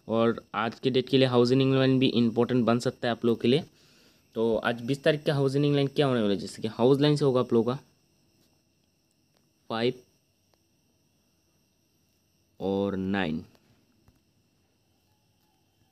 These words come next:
Ending line से होगा आप लोगों का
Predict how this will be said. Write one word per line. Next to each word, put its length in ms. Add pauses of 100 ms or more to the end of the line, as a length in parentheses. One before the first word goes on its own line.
(1700)
Ending 300
line 160
से 120
होगा 160
आप 140
लोगों 160
का 140